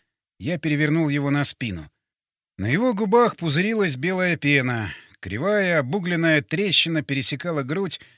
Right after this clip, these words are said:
в которой ещё судорожно сжималась и сочилась кровью живая плоть. «Боря, как же так?» — беспомощно проговорил я, проводя ладонью по его волосам. Он вдруг открыл глаза. «Сегёжа,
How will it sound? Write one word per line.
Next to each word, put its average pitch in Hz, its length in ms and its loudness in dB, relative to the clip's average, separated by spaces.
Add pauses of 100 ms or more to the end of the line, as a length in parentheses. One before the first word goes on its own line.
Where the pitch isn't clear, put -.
(220)
в - 60 -20
которой 165 340 -2
ещё 156 240 0
судорожно 175 640 0
сжималась 151 680 0 (360)
и 104 60 -6
сочилась 160 480 0
кровью 165 440 0
живая 139 400 0
плоть. 123 400 -4 (840)
«Боря, 143 440 2 (460)
как 190 240 4
же 143 200 2
так?» — 196 440 6 (520)
беспомощно 180 640 0
проговорил 175 460 0
я, 190 220 4
проводя 151 360 0
ладонью 165 460 0
по 147 100 -4
его 147 220 -2
волосам. 139 600 -2 (640)
Он 214 260 2
вдруг 175 300 0
открыл 165 380 -2
глаза. 127 580 -2 (400)
«Сегёжа, 170 720 0